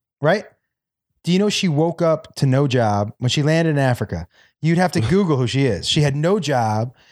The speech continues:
Speaker 1: It, it's the craziest story. It just exploded while she was on the plane. And also, at the end of the day, like, this is, do, do you,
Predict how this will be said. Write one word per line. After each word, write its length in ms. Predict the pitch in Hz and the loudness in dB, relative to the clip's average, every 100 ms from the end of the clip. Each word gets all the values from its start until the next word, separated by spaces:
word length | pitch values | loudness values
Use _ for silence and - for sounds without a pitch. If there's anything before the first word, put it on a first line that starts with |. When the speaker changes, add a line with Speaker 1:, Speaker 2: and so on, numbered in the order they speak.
| - - | -8 -2
Speaker 1:
It, 160 | 185 - | -2 0
it's 220 | 214 170 | 0 0
the 60 | 196 | -4
craziest 680 | - 196 196 202 170 190 165 | -2 0 2 2 2 0 0
story. 360 | - 208 190 123 | 0 0 0 -2
It 200 | 156 - | -4 0
just 260 | 214 202 | 0 0
exploded 880 | 190 - - - 165 175 220 240 214 | -2 -2 -4 -4 -2 0 2 0 0
while 200 | 156 127 | 0 0
she 160 | - 131 | 0 0
was 140 | 120 | 2
on 100 | 127 | 0
the 60 | 113 | 0
plane. 360 | 151 139 87 - _ _ _ - - - - - - - _ - | 0 0 -2 -8 _ _ _ -20 -14 -12 -12 -10 -12 -12 _ -2
And 220 | 233 214 - _ _ _ _ - | 0 -2 -8 _ _ _ _ -2
also, 600 | 277 285 254 - 113 90 | 2 2 0 -2 -4 -2
at 140 | 139 | -4
the 180 | 196 - - | -2 -4 -2
end 300 | 269 311 330 | 0 2 0
of 100 | 285 | 0
the 60 | 156 | -2
day, 640 | 113 170 208 - - - _ _ _ _ _ _ _ _ _ _ _ _ | 0 0 2 -2 -8 -20 _ _ _ _ _ _ _ _ _ _ _ _
like, 460 | 156 190 190 170 147 - _ _ _ _ - - - - - - | -2 2 2 0 -4 -12 _ _ _ _ -12 -10 -6 -8 -6 -6
this 260 | 202 294 - | -2 0 2
is, 140 | 262 156 - - - _ - - - 160 131 | 0 -2 -8 -20 -20 _ -18 -16 -6 -4 0
do, 240 | 247 220 - - 160 | 0 0 -8 -14 -4
do 140 | 226 | -2
you, 520 | 196 277 370 359 302 | 0 0 0 -2 -6